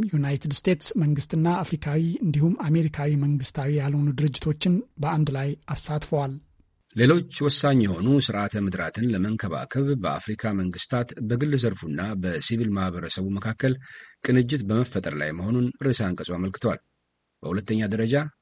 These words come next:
Speaker 2: በፕሬዝዳንቱ አስቸኳይ የመቋቋሚያና መልሶ ማገገሚያ ፕሮግራም በኩል በማደግ ላይ ባሉ ሀገራት የሚገኙ ከግማሽ ቢሊዮን በላይ የሚሆኑ ሰዎችን የአየር ንብረት ለውጥ ያስከትለውን ችግር እንዲቋቋሙ ለማገዝ ከሌሎች መንግስታት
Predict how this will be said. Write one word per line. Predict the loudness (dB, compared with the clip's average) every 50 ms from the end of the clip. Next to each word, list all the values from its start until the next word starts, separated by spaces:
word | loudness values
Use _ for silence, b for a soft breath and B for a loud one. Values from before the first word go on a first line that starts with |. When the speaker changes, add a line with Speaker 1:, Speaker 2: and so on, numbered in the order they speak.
| -16 -10
Speaker 2:
በፕሬዝዳንቱ | -8 -8 -6 -8 -8 -4 -4 -4 -2 -2 -2 -2 -2 -2 0 0
አስቸኳይ | -2 -2 0 -2 -4 -4 -4 -2 -2 0 0
የመቋቋሚያና | 0 0 -2 -2 -4 -4 -4 -4 -6 -6 -4 -6 -6 -4 -4 -2 -2 -2
መልሶ | 0 0 0 0 0 0 0
ማገገሚያ | 0 0 -2 -4 -6 -8 -8 -10 -10 -10 -10
ፕሮግራም | -12 -12 -10 -6 -4 -4 -2
በኩል | -4 -4 -2 0 -2 -2 -2 B B B B B B B B B B 0
በማደግ | 4 6 6 6 6 4 4 2
ላይ | 2 2
ባሉ | 4 2 0 0 0
ሀገራት | -4 -6 -6 -6 -8 -8 -6
የሚገኙ | -6 -4 -4 -2 -2 0 0 2 2 2 0 -2 -4
ከግማሽ | -6 -8 -8 -6 -4 -4 -2 -2 -2 -2 -2 -2 -2
ቢሊዮን | -2 -2 0 0 0 -2 -2 -4
በላይ | -6 -8 -8 -8 -8 -8
የሚሆኑ | -10 -10 -8 -6 -4 -4 -2 -2 -2
ሰዎችን | -2 -2 -2 -4 -4 -6 -4 -2 -2 0 0 -2 -2
የአየር | -2 0 0 0 2 2 2 2 0 0 0
ንብረት | -2 -2 0 -2 -4 -6 -6
ለውጥ | -10 -8 -8 -8 -8 -8
ያስከትለውን | -8 -8 -8 -8 -8 -10 -8 -6 -6 -4 -4 -4 -6
ችግር | -6 -6 -6 -4 -2
እንዲቋቋሙ | -2 -2 -2 -4 -2 -2 -2 -2 0 0 2 2 2 2
ለማገዝ | 0 -2 -4 -6 -6 -4 -2 -2 -2 -4 -8 B B B B B B B B _ -6
ከሌሎች | -4 -2 0 2 2 2 2 0 0
መንግስታት | 0 -2 -2 -2 -4 -6 -8 -8 -8